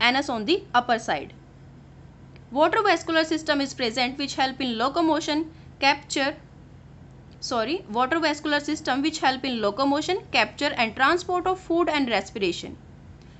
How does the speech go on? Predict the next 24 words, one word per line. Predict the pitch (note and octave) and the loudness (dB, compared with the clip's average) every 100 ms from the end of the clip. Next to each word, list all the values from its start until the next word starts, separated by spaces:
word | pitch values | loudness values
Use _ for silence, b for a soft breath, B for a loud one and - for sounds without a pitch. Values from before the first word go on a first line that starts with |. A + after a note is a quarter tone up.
| B | B
An | A3 A#3 | -4 0
excretory | B3+ - - F4+ F#4 G4+ | -2 -4 -2 2 2 2
system | E4+ D#4+ D#4+ D4+ | 0 0 2 4
is | D#4+ D#4 - | 2 -2 -4
absent। | A3 G3+ - G#3 D3+ - - - - - - - - - - - - - - - - - - - - - | -2 -2 -4 -4 -4 -8 -20 -20 -20 -20 -20 -20 -20 -20 -20 -18 -20 -20 -20 -20 -20 -20 -20 -20 -20 -16
Sexes | - F#4 G#4+ G4 | -4 -2 0 2
are | F4 | 2
separate, | E4+ B3 A3+ A3+ C4+ - - | 2 -2 -2 -4 -4 -6 -12
reproduction | A3+ C#4 C4+ C#4 D4 | -2 2 2 2 -2
is | C#4+ A#3 | -2 -2
sexually, | A3+ - - B3+ A#3+ C4+ | -4 -4 -4 -4 -4 -2
fertilization | B3+ B3 D4 D#4 C#4 D4+ D#4 | -2 0 0 0 0 -2 0
is | D4+ C#4 | -2 -2
externally, | A#3+ A#3+ C#4+ C#4 B3+ G3+ C4+ B - | -8 -4 0 0 2 -2 -4 B 2
development | A#3 A#3 D#4 D4+ C#4 D#4 | 4 6 4 0 -2 0
is | F4+ - | -2 -2
indirect | B3+ B3+ A3+ A#3+ - | -4 2 2 2 -4
with | A3+ A#3+ | -8 -8
free | - E4+ | 0 2
swimming | F#4+ D4 B3 A#3 | 2 -2 -2 -2
larva, | F#3+ F#3 F3+ E3+ D4 | 2 2 2 -2 -4
for | - C#4+ C4+ | -6 -2 0
example | A#3 A3 F#3 F3 F#3+ | 0 0 0 0 -6
starfish, | - A#3 A#3 - D4 G4 | 0 4 4 2 -4 -6